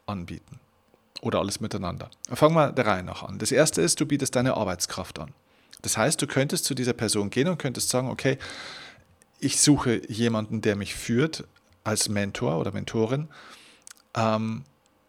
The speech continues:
kann ich für dich arbeiten? Ich würde dich bei deinen Events unterstützen, ich würde d-, dich in deiner Firma unterstützen, ich würde für dich arbeiten, ich würde dir helfen, ich würde dir als Arbeitskraft zur Verfügung stehen,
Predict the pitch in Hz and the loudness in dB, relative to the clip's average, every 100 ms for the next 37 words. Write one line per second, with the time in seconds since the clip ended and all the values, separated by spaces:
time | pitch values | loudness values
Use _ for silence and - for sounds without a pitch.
0 | _ _ - _ _ _ - 139 139 - | _ _ -20 _ _ _ 2 4 4 0
1 | 127 120 - 117 117 95 92 85 110 117 | -2 -2 -2 0 0 -2 -6 -10 -10 0
2 | 120 110 104 101 - 101 98 101 131 131 | 2 2 -4 -6 -6 -6 -6 0 2 2
3 | - 117 107 110 - 110 - 107 110 - | 0 -4 -4 -4 -4 -6 -6 -6 -6 -10
4 | - 80 117 110 107 107 107 151 127 110 | -14 -12 -10 -8 -2 -2 2 2 2 0
5 | - 113 - 113 117 110 - 104 - 113 | -4 -6 -6 -6 -2 -2 -4 -6 2 6
6 | 135 127 123 120 92 - 110 110 - - | 8 8 4 -2 -6 -4 -2 -2 -6 -18
7 | - 131 117 131 131 131 - 131 117 120 | -2 2 8 8 8 2 2 4 6 6
8 | 104 - 139 175 160 - 131 - 113 104 | 4 4 6 6 6 0 0 0 -4 -4
9 | - 151 185 165 170 165 | -2 0 0 2 4 4